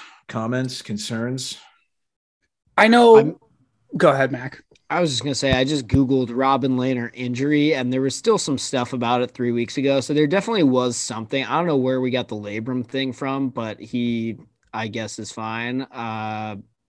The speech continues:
Speaker 3: but he did have some kind of nagging injury. So I do wonder, like, if that's gonna be an issue for them. I think they'll make the playoffs. I just don't think it's gonna be really any different for them once they get there than it has been the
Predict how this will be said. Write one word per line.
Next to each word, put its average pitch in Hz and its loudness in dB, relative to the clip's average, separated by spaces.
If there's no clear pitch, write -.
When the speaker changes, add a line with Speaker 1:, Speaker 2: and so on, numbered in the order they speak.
Speaker 3:
but 131 0
he 151 2
did 175 8
have 156 2
some 139 0
kind 110 -6
of 104 -10
nagging 107 -10
injury. 104 -12
So 117 -6
I 123 -6
do 127 2
wonder, 131 0
like, 117 -4
if 113 -8
that's 117 -8
gonna 117 -8
be 110 -6
an 107 -8
issue 107 -6
for 123 -10
them. 127 -4
I - 2
think 180 -2
they'll 190 2
make 156 2
the 143 -8
playoffs. 104 -6
I 117 -2
just - -6
don't 123 -6
think 123 -4
it's 120 -6
gonna 117 -6
be 110 -6
really 113 -6
any 104 -8
different 104 -12
for - -16
them 101 -12
once 98 -16
they 90 -14
get 90 -16
there 82 -14
than 92 -18
it - -20
has 98 -16
been 104 -20
the 123 -18